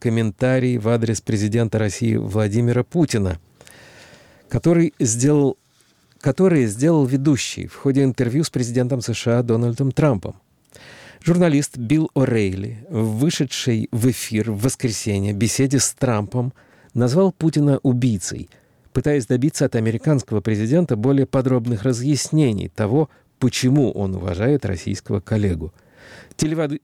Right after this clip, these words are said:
телеведущий не сказал, кого, по его мнению, убил Путин.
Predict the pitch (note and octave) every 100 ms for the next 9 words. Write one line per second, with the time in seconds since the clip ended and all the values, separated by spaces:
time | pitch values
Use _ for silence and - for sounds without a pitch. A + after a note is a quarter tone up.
0 | _ D3 C#3+ C#3 C#3 F3 D#3+ D3+ D3+ -
1 | B2 F#2+ E2+ - _ - G#2+ F#2 F2+ E2
2 | E2+ G2 B2 G#2+ - - - - F#2+ G2+
3 | G#2 F2+ - D#2+ -